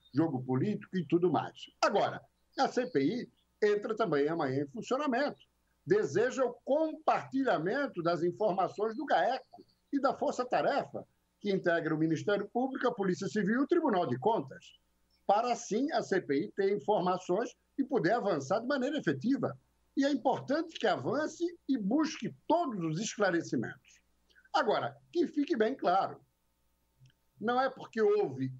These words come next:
irregularidade no governo que necessariamente o governador será cassado ou sofrerá impeachment. Não é assim que funciona.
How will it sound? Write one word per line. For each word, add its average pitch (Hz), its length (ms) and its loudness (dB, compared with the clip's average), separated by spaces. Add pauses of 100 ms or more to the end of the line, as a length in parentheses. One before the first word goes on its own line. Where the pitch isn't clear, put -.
irregularidade 170 920 0
no 131 80 -6
governo 135 640 -2 (320)
que 285 140 0
necessariamente 214 840 0
o 269 40 -4
governador 165 800 0 (520)
será 165 320 2
cassado 240 680 -2 (920)
ou 175 100 2
sofrerá 175 500 0
impeachment. 135 640 -2 (460)
Não 127 160 -2
é 110 60 0
assim 240 360 0
que - 100 -8
funciona. 131 680 -2